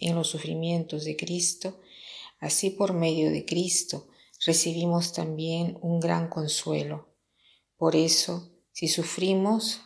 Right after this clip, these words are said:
es para consuelo y salvación de ustedes. Si somos consolados, es también para consuelo de ustedes,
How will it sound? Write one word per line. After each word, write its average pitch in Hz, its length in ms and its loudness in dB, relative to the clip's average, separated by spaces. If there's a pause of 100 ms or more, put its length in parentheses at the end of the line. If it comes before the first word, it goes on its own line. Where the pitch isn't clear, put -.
(140)
es 165 200 0
para 165 280 -2
consuelo 175 840 0
y 170 100 -2
salvación 165 680 2
de 160 100 -2
ustedes. 143 800 -2 (440)
Si 175 200 2
somos 214 340 6
consolados, 175 960 0
es 175 180 0
también 170 460 0
para 170 240 -2
consuelo 170 600 0
de 160 100 -2
ustedes, 151 720 0